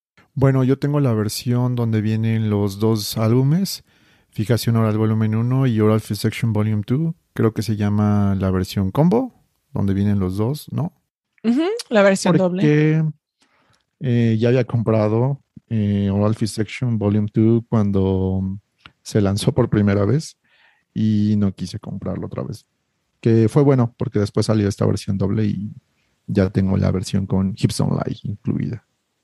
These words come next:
Speaker 2: Órale, entonces en la versión que tú tienes será la, el track, eh, cuatro.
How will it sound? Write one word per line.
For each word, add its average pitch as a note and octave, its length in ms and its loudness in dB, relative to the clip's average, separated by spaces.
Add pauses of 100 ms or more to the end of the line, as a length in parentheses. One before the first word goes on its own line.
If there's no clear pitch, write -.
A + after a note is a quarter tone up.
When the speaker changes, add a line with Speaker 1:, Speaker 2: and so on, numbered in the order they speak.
(160)
Speaker 2:
Órale, E3 480 -4
entonces F#3+ 420 4
en G3 420 4 (220)
la G3 140 6
versión F#3+ 340 2
que F#3+ 120 -2
tú F#3 100 -6
tienes F#3+ 380 0
será F3 460 0 (720)
la, E3 720 0
el E3 140 -4
track, - 380 -2 (420)
eh, D#3+ 680 -4 (120)
cuatro. - 420 -2